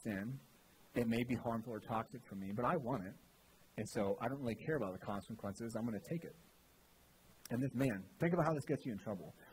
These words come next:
Think about purchases that you've made. You see it. You know you shouldn't, but you really want it. And what do you do? You convince yourself, and so you buy it.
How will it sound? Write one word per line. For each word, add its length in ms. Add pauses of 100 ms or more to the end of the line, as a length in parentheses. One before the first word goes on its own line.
(200)
Think 160
about 260
purchases 560
that 100
you've 160
made. 320 (800)
You 80
see 280
it. 100 (920)
You 120
know 120
you 140
shouldn't, 400 (320)
but 140
you 80
really 180
want 300
it. 100 (560)
And 100
what 100
do 60
you 60
do? 160
You 160
convince 420
yourself, 380 (480)
and 100
so 120
you 120
buy 260
it. 160